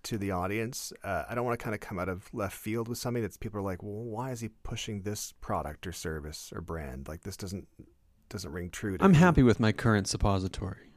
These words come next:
Speaker 1: Exactly. Actually, suppositories. I'm getting to that kinda demographic now. Maybe a different one. Um, but I mean, it's, it's, it's about, it's about maintaining that trust with the user, the consumer, the viewer, um,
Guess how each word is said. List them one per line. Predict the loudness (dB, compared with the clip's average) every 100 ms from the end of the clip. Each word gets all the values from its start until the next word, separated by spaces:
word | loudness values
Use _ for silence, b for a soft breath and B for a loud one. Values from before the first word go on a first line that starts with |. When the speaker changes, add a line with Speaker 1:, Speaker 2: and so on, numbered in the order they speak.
| -4
Speaker 1:
Exactly. | -2 2 4 6 4 2 -4 -4 -6
Actually, | -6 -6
suppositories. | -4 -2 -2 -2 -2 0 0
I'm |
getting | 0 -2
to | -2
that | -6
kinda | -4 -6
demographic | -6 -8 -8 -8 -8 -10 -8
now. | -4
Maybe | -4 -4
a |
different | 8 8 8 -4 -8
one. | -12 -16 -18 -16 -12 -2 4 4 6 4
Um, | 0 -6 -12 _ _ _ _ _ _ -10 -6
but | 0 4
I | 4
mean, | 6 6
it's, | 4 2 -4
it's, | -4 -2 -2 -2 -4 -10 _ -8
it's | -4 -2
about, | 2 2 2 -2
it's | -4 -2
about | 0 0
maintaining | 0 0 0 2 2 2
that | 0 -2
trust | 0 0 0 -6
with | -4
the | -4 -2
user, | -4 -6 -8 -10 -6 -2 0 0 -2 -4 -6
the | -8
consumer, | -6 -6 -2 -2 -2 -4 -6
the | -6 -6
viewer, | -2 -2 -2 -4 -10 b b b b
um, | -4 -2 -2 -4 -6 -8